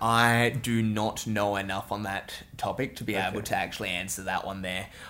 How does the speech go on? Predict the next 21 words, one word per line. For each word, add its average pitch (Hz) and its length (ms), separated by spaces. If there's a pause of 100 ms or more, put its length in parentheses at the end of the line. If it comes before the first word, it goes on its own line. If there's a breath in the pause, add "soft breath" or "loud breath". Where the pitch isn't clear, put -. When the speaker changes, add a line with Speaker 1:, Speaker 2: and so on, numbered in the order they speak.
Speaker 2:
That's - 160
okay. 104 180
Speaker 1:
Um, 104 300 (1160)
I 110 280
would 113 240
not 110 200
even 120 140
be 117 80
able 110 140
to 107 100
tell 113 160
you 107 120
exactly 107 560
what 101 320
form 127 340
of 131 60
magnesium 101 640
comes, 101 460
is 101 400
in, 104 500 (180)
um, 95 600